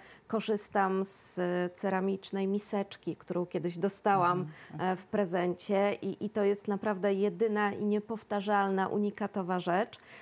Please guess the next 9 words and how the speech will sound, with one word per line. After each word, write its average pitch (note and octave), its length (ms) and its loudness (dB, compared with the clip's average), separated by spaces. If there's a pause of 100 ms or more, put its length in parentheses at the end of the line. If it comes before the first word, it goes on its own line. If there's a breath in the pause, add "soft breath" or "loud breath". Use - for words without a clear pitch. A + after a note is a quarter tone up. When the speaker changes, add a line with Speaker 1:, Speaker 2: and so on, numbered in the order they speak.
(140)
Speaker 1:
Ale A3+ 180 4
gdyby A3 300 0
Państwo, A#3 920 0 (300)
ym, G#3 260 0
przeszli D#4 580 -2
po A3+ 140 0
bibliotece, G3+ 920 -2
po F#3+ 180 -2
tych, G3 320 -2